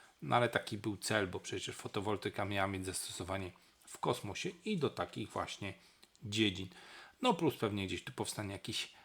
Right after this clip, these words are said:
reaktor atomowy, który będzie sobie stabilizował, gdzieś tam sobie przez lata pracował, jakieś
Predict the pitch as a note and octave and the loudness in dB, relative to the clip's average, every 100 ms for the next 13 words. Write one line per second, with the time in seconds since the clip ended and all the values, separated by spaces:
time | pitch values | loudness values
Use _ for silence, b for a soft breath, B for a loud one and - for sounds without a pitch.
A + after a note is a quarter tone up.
0 | B A2 G#2+ A2+ A2+ A2+ - G#2+ G#2+ G#2 | B 4 8 8 8 -2 -2 -2 0 0
1 | G2 F2+ F2+ F#2+ G2 F#2 - G2 - G2+ | 0 -4 -4 -4 -4 -4 -8 -6 -6 -4
2 | G2 G#2 G2+ F3 C#3+ B2 B B B - | -4 -2 2 4 4 4 B B B -4
3 | A#2 A#2 A2 G2+ G2 G2+ - - - G2 | 0 0 0 -4 -4 -2 -2 -2 0 -2
4 | - F2+ - _ - G#2 - C3+ C#3 A2+ | -2 -4 -6 _ -6 -4 0 4 6 6
5 | G2+ G#2 - - | 4 0 -2 -4